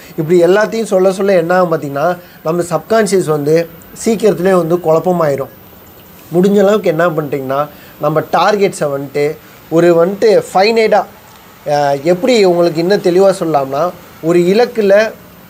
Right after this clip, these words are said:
ஆ, ஒரு இடத்துல வந்து குண்டு போடணும், கரெக்டா அந்த இடத்துல தான் போடணும் அப்படின்னா, கரெக்டா அந்த இடத்துல தான் மிசைலை launch பண்ணணும். அதை விட்டுட்டு இந்த இடத்துல launch பண்ணலாம், இந்த இடத்துல launch பண்ணலாம்னா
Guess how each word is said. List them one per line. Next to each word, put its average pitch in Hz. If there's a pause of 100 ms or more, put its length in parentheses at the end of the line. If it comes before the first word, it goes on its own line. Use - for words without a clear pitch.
(100)
ஆ, 151
ஒரு 160
இடத்துல 208
வந்து 190
குண்டு 196
போடணும், 190 (160)
கரெக்டா 175
அந்த 180
இடத்துல 180
தான் 202
போடணும் 180
அப்படின்னா, 165
கரெக்டா 170
அந்த 170
இடத்துல 170
தான் 202
மிசைலை 175
launch 165
பண்ணணும். 135
அதை 151
விட்டுட்டு 170 (360)
இந்த 202
இடத்துல 208
launch 185
பண்ணலாம், 180
இந்த 170
இடத்துல 180
launch 180 (120)
பண்ணலாம்னா 175